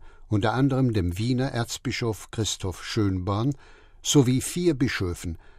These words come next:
darunter der Regensburger Bischof Gerhard Ludwig Müller. Im Komitee sind auch die Erzbischöfe Rino Fisichella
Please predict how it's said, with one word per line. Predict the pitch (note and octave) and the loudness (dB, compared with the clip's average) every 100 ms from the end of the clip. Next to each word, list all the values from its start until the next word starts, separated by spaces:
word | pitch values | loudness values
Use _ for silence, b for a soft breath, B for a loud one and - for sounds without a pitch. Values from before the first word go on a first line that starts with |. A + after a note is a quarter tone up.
| b | b
darunter | A2+ A#2+ A#2+ E3 D3 | 2 4 6 4 2
der | B2+ A2 | 2 2
Regensburger | A#2 D3 A#2+ - A2+ G2 G2+ F#2+ | 2 2 0 -2 -2 0 0 0
Bischof | G#2 - A2 - | -2 0 -2 -2
Gerhard | G#2+ G#2+ F#2 G2 F2+ | -2 0 2 0 -4
Ludwig | G2 G#2 - F#2+ - | -4 -4 -2 -4 -2
Müller. | E2 G2+ F2+ D2 - - - b b b b b | 2 2 2 -4 -10 -20 -20 b b b b b
Im | C3 B2+ | 4 4
Komitee | - D#3 D3 E3 F#3 | 6 8 8 6 4
sind | D#3+ D#3+ - | 6 4 4
auch | C#3 - | -2 0
die | D3+ | -2
Erzbischöfe | B2+ A#2+ - B2 A2 - A2+ A#2 G2+ | 0 -4 -4 -4 -2 0 0 0 0
Rino | F#2+ B2+ A#2 A2+ G2+ | 0 0 2 0 0
Fisichella | F#2 - C#3 G#2 G#2+ - A2 G2 A2+ | -2 0 2 2 -2 0 2 0 -2